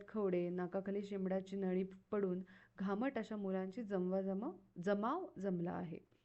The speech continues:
त्यातून किती एक मुले आपल्या तळहातावर चिखलाचे डोले घेऊन दुसऱ्या हाती, हातांनी ऊर बडवून "हायदोस, हायदोस" शब्दांचा घोष करून नाचत आहेत. कोणी दारू पिठ्याचे दुकान घालून कलालीन होऊन पायात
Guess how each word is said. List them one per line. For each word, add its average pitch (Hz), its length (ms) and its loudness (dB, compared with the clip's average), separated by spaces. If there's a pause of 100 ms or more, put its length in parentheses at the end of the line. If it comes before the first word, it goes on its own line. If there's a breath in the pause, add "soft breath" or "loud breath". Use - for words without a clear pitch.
(320 soft breath)
त्यातून 294 220 0
किती 269 320 -2
एक 294 260 0
मुले 214 420 2
आपल्या 202 340 -2
तळहातावर 202 640 0
चिखलाचे 202 560 -4
डोले 185 320 2
घेऊन 185 400 0
दुसऱ्या 190 380 -2
हाती, 202 440 -4 (560 soft breath)
हातांनी 220 400 2
ऊर 269 200 4
बडवून 196 420 6
"हायदोस, 196 800 2
हायदोस" 190 440 0
शब्दांचा 185 640 -2 (260)
घोष 190 340 -2
करून 196 320 -4
नाचत 175 360 -2
आहेत. 170 160 -2 (460 loud breath)
कोणी 214 200 4
दारू 196 340 6
पिठ्याचे 202 440 -2
दुकान 190 520 2 (260)
घालून 196 440 2 (420 loud breath)
कलालीन 240 520 6
होऊन 208 400 2
पायात 196 360 2